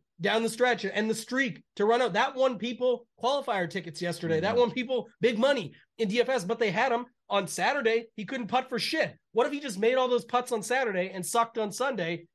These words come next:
Speaker 1: and still scored the same? No one would have said he got lucky or all that. It's just the way golf goes. Everyone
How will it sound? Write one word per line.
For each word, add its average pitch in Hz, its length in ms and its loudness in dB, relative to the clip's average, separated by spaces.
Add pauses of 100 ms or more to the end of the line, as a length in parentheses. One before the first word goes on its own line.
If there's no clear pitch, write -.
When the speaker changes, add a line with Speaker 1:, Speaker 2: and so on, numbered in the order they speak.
(140)
Speaker 1:
and 214 120 -2
still 247 240 0
scored 240 360 2
the 185 80 -2
same? 143 320 -8
No 208 160 4
one 233 80 4
would 233 100 2
have 220 60 2
said 220 180 0
he 214 60 -4
got 208 220 0
lucky 196 420 -2
or 185 120 2
all 196 140 4
that. 190 160 -2
It's 202 80 -8
just - 200 -14 (200)
the 175 60 -2
way 214 180 4
golf 202 300 2
goes. 196 360 0
Everyone 208 540 0